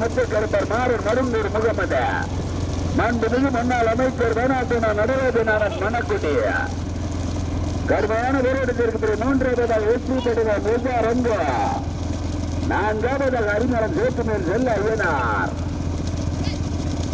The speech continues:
முதல் பரிசு பெறுவதற்கு புதுக்கோட்டை மாவட்டம் உள்ளோட்டு வண்டியில இருக்கியா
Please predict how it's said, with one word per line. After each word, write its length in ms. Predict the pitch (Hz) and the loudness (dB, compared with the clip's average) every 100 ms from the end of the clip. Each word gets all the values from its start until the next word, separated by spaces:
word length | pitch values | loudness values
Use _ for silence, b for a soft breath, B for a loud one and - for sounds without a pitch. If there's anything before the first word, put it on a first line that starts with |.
| - - - - | -2 -2 -2 0
முதல் 280 | 214 262 262 | 2 2 0
பரிசு 240 | 247 220 214 | 0 0 0
பெறுவதற்கு 520 | 220 262 262 233 208 202 160 135 127 107 82 - - - - - - - | 2 2 2 2 2 2 2 2 2 0 0 -2 -4 -4 -4 -4 -4 0
புதுக்கோட்டை 520 | 226 262 262 240 214 202 | 0 0 0 0 0 0
மாவட்டம் 560 | 247 262 233 220 190 - | 0 0 0 0 2 2
உள்ளோட்டு 300 | 170 202 185 | 2 0 0
வண்டியில 280 | 175 196 185 | 0 0 0
இருக்கியா 240 | 160 143 | 2 0